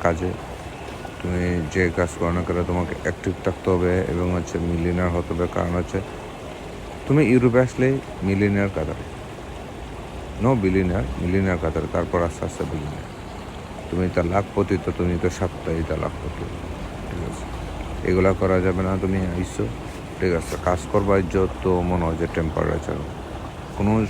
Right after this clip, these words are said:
সময় সাহস হারাইবে না। এমনি এমনি কি মনে হয় যে লাখপতি, কোটিপতি, গুণে টাকা, টাকা কামাবা, টাকা উড়াইবা, ইচ্ছা মতো মনে হয় যে টাকা, টাকা কি তা কামাইবার লাগে আর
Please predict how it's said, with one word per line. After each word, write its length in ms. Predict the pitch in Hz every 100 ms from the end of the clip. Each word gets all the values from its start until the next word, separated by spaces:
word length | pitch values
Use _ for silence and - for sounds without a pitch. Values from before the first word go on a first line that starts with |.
| -
সময় 240 | 101 98 -
সাহস 240 | 85 82
হারাইবে 300 | 78 76 -
না। 80 | - - - - -
এমনি 180 | 90 90
এমনি 220 | 90 92 87
কি 80 | 87
মনে 240 | 85 87
হয় 140 | 85 78
যে 60 | 80
লাখপতি, 440 | 80 80 - - 69
কোটিপতি, 420 | 71 76 80 76 76
গুণে 280 | 78 78 73
টাকা, 220 | 80 78 76 - - - - - -
টাকা 180 | 113
কামাবা, 400 | 107 110 107 101
টাকা 260 | 98 98 98
উড়াইবা, 440 | 92 95 90 85 87
ইচ্ছা 260 | 82 90
মতো 240 | 87 87 82
মনে 180 | 82
হয় 160 | 82 76 76
যে 40 | 76
টাকা, 240 | 80 76 71 - - -
টাকা 260 | 95 90 82
কি 80 | 90
তা 100 | 87
কামাইবার 380 | 90 87 85 85
লাগে 260 | 80 82
আর 60 | 85